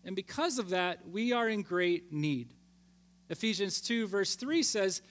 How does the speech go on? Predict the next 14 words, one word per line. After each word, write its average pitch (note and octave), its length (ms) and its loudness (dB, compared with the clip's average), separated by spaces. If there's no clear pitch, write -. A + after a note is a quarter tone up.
that G3+ 260 2
in B3 140 6
our C4 160 2
sin, G#3 400 0
we G#3 160 0
are F3 120 2
children G#3+ 540 0
of D#3 340 -6
wrath. E3+ 480 0
There F#3+ 140 -4
are G#3 120 -2
consequences G#3 1000 -2
of E3 240 -4
sin. A#2+ 380 -6